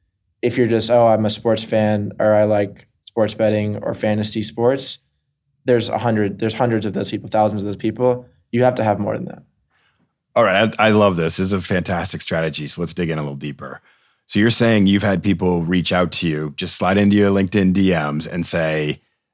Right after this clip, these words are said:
Speaker 2: "I know you have this problem and I have a solution for it." Like, that's, that's how aggressive that they're approaching. It's not just like,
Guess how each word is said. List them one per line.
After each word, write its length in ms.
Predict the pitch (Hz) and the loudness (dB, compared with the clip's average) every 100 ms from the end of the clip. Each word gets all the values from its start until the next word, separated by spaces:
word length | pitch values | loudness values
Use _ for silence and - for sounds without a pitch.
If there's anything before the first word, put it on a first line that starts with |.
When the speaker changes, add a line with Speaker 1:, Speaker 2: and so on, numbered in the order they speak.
| _ - | _ 2
Speaker 2:
"I 120 | 127 | 4
know 140 | 117 | 6
you 160 | 123 92 | 6 4
have 180 | 92 76 | 0 -2
this 140 | 78 | -4
problem 400 | - 85 82 71 | -4 -2 -2 -2
and 100 | 73 | -6
I 80 | 76 | -4
have 200 | 78 76 | -4 -4
a 60 | 73 | -4
solution 400 | - 80 - 78 | -4 -4 -4 -6
for 260 | - 69 | -6 -6
it." 140 | 65 - _ - | -8 -10 _ -2
Like, 160 | 101 | 0
that's, 240 | 95 107 - | 2 2 2
that's 220 | 95 101 | 0 2
how 160 | 101 82 | 2 0
aggressive 540 | 76 85 90 90 76 | 0 0 0 -2 -2
that 140 | 80 | -4
they're 180 | 85 76 | -4 -4
approaching. 460 | 69 85 78 - 67 | -4 -4 -2 -4 -6
It's 160 | 69 | -4
not 180 | 123 113 | 0 2
just 200 | 120 107 | 2 2
like, 260 | 98 87 | 2 2